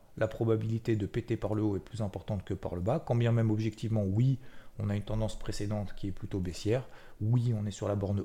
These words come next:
haute d'un range, mais à l'inverse, être positif, être optimiste, ça veut pas dire avoir des œillères, ça veut pas dire être totalement subjectif. On a vu cette zone de résistance, on doit,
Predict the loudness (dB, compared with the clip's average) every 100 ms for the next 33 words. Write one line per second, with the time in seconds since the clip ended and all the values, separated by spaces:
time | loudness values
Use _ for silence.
0 | 0 -2 -2 -2 -2 0 -2 -2 -4 -12
1 | -12 -14 -6 2 4 4 2 -2 -8 -12
2 | -6 0 2 2 2 0 -10 -18 -20 -20
3 | -12 -4 -4 -4 0 2 2 -2 0 0
4 | -2 -14 -20 -10 -8 -4 -4 -4 -2 -2
5 | -2 -2 -2 -2 -2 0 0 0 0 -2
6 | -2 0 0 -2 -2 -2 -2 0 0 0
7 | -2 -8 -20 -10 -6 -6 -8 -12 -16 -2
8 | -2 0 0 0 0 0 0 0 -4 -2
9 | -2 -4 -14 -18 -18 -16 -2 2 4 4
10 | 2 0 0 2 2 2 0 -2 -4 -2
11 | -2 -2 -8 -18 -20 0 6 8 8 6
12 | 6 4 0